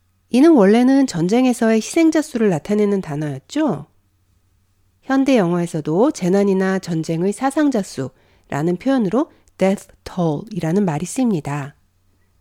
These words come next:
그리고 나아가 어떤 것의 대가라는 의미로 통행료라는 뜻도 지니게 된 것이지요.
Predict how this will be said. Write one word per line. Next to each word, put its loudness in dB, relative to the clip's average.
그리고 -2
나아가 -4
어떤 0
것의 0
대가라는 0
의미로 -2
통행료라는 0
뜻도 -6
지니게 -2
된 -4
것이지요. -10